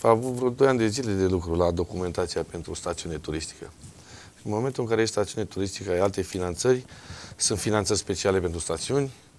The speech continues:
și sunt, uh, puncte în plus la fondurile europene, la accesarea de proiecte pe fonduri europene, pentru cazul în care localitățile sunt stațiune. Cetățenii vor putea să-și facă afaceri, mici afaceri, afaceri mai mari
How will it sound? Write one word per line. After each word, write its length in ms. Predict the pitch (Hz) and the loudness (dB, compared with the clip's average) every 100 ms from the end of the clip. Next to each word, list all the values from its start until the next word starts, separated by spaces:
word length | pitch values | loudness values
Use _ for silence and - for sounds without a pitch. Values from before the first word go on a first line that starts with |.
| - - | -20 -20
și 160 | - 117 | -10 -2
sunt, 380 | - 131 127 - | 0 0 -2 2
uh, 200 | 120 110 - - | 4 4 0 -6
puncte 400 | 135 151 135 120 | -2 0 4 4
în 80 | 101 | 4
plus 400 | 120 131 - - | 0 0 -2 -4
la 100 | 98 | -4
fondurile 460 | - 110 101 98 | -2 -4 0 2
europene, 340 | 92 90 117 110 | 2 2 0 0
la 80 | 95 | 0
accesarea 380 | - 98 101 | -2 -2 0
de 120 | 90 85 - | -2 -4 -2
proiecte 360 | 101 98 101 | 0 2 0
pe 100 | 87 | -2
fonduri 300 | 85 104 87 | -4 -4 -2
europene, 460 | 82 80 123 107 98 - - | -2 -2 -2 -4 -6 -16 -6
pentru 480 | 104 104 95 87 - - - - - - - | -4 -2 -2 -2 -4 -16 -20 -20 -20 -20 -4
cazul 260 | 107 107 98 | 0 2 0
în 60 | |
care 380 | 90 101 98 92 92 - - | 0 2 2 0 -8 -14 -6
localitățile 680 | 87 92 87 85 90 87 | -2 0 -2 -2 -6 -6
sunt 280 | 85 90 85 - - | -6 -8 -10 -12 -16
stațiune. 500 | - 87 - 85 73 - - - - - - | -8 -8 -6 -10 -12 -16 -20 -18 -18 -18 -16
Cetățenii 560 | - 120 107 110 127 113 | -6 -4 -2 0 2 2
vor 160 | 101 90 | 2 0
putea 200 | 95 101 | 0 0
să-și 200 | 90 - | 0 -4
facă 240 | 92 82 | -4 -4
afaceri, 480 | 82 - 95 - 98 | -6 -6 -6 -8 -8
mici 200 | 95 82 | -8 -8
afaceri, 480 | 90 - 117 - 107 | -8 -4 -6 -4 -6
afaceri 360 | 87 101 95 | -6 -6 -6
mai 100 | 82 | -4
mari 240 | 85 127 | -2 -4